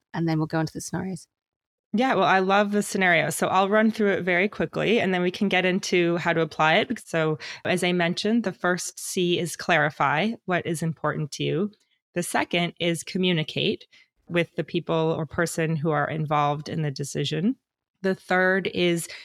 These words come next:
Speaker 2: to generate a broad range of choices. The fourth is to check in with friends, family, and trusted resources.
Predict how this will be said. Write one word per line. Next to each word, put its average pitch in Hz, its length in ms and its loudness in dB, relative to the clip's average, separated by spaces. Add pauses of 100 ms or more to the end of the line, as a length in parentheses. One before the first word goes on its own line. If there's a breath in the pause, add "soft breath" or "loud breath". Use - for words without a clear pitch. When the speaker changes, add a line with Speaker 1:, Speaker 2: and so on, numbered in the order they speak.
(160 loud breath)
Speaker 2:
to 180 180 0
generate 170 640 0
a 165 120 -2
broad 165 380 0
range 160 300 0
of 147 160 -8
choices. 151 760 -4 (580)
The 180 160 0
fourth 175 500 -2
is 170 200 -2
to - 160 -6
check - 320 -2
in 185 560 0
with 160 200 0
friends, 160 560 -2
family, 151 500 0
and 160 120 -4
trusted - 440 -6
resources. 185 800 -2